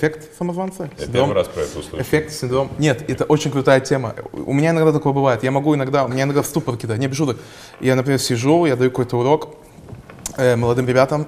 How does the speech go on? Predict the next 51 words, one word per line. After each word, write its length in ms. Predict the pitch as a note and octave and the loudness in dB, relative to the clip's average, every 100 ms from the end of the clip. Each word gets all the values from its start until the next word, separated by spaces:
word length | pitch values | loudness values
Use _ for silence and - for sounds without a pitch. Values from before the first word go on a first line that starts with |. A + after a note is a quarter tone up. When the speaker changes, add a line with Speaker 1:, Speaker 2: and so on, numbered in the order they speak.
| - | -8
Speaker 1:
и 120 | B2 | -10
вдруг 300 | A#2+ C#3+ C#3+ | -6 -6 0
я 120 | C3 | 2
ловлю 220 | B2 B2+ | 2 0
себя 160 | C#3+ C3 | -6 -6
на 60 | B2+ | -6
мысли, 260 | D#3 D3+ | -6 -8
что 160 | - A#2+ | -6 -4
я 60 | |
щас 200 | C#3 D#3 C3+ | -4 -6 -6
им 80 | |
сообщаю 440 | A#2+ A2+ - C#3+ C3 | -6 -8 -4 -4 -4
какую-то... 480 | A2+ C3 B2+ B2+ C3 - - - _ | -6 -6 -4 -4 -6 -12 -20 -20 _
Ну, 80 | F#3+ | -2
я 140 | E3+ | 0
им 80 | A3 | 2
даю 160 | F3 F#3 | 2 2
щас 220 | E3+ C3+ | -2 0
глаза 380 | C3+ C3+ B2 G#2 - - - - | 2 2 0 -2 -8 -20 -14 -4
на 180 | B2+ | 0
то, 120 | B2+ F3+ | 2 2
как 140 | D3 | 0
смотреть 440 | - C3+ D3+ D3+ D3 | -6 -2 0 0 -2
на 220 | B2+ A2+ - - - - | -4 -6 -14 -20 -18 -16
абсолютно 360 | - C#3 C3+ | -6 -4 -4
фундаментальные 540 | A2+ B2+ B2+ B2+ C3 B2+ | -6 -4 -2 0 0 0
вещи 200 | A#2 B2+ | -4 -4
иудаизма. 340 | B2+ A#2 A2+ | -2 -2 -4
Я 60 | C#3 | -6
задаю 140 | D3 | -6
себе 140 | C#3+ C3+ | -4 0
вопрос, 260 | D3+ D#3 - - - - _ _ - - - - - | 2 0 -6 -20 -20 -20 _ _ -12 -8 -8 -10 -16
кто 120 | - G#3 | -4 -2
я 40 | |
такой, 200 | F#3+ D#3 | 0 -2
чтобы 220 | - C3 B2+ | -2 -4 -6
их 80 | A#2 | -6
это 140 | A#2 | -6
обучать? 320 | A2+ A2+ - | -8 -10 -8
Ну, 120 | F#3+ | -6
типа, 340 | - E3+ D3+ D3+ - - - - - - - - - | -4 2 4 2 -4 -20 -20 -20 -20 -20 -20 -20 -6
кто 140 | - | 2
я 60 | F3+ | 2
такой, 260 | C#3+ D3 | 2 0
чтобы 180 | C3 C3+ | -2 -4
говорить 280 | A#2+ B2 A#2+ | -4 -4 -4
им 60 | A#2 | -8
сейчас, 320 | - A#2 A2 | -6 -6 -2
как 200 | B2+ B2 | -2 -2
им 120 | B2+ | -6
жить? 300 | B2+ D3 | -4 -4